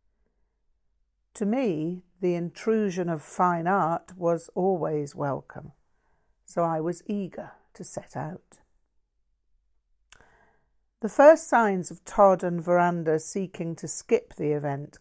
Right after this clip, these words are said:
came when Roderick Peters found he was unable to accompany us. This was due to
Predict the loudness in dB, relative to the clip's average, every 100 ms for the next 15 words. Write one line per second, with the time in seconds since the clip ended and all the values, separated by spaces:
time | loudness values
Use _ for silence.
0 | -6 -4 -4 -6 -10 _ _ _ _ _
1 | -4 0 6 6 6 -4 -4 -6 -6 -4
2 | -8 -6 -4 -4 -4 -6 -2 -2 -2 -4
3 | -2 0 -2 -4 -6 -6 -6 -6 -4 -4
4 | -4 -12 -12 -12 -16 -20 _ _ _ _
5 | _ _ _ _ _ _ _ _ _ _
6 | _ _ 0 0 0 -4 -2 -2 -2 -2
7 | -4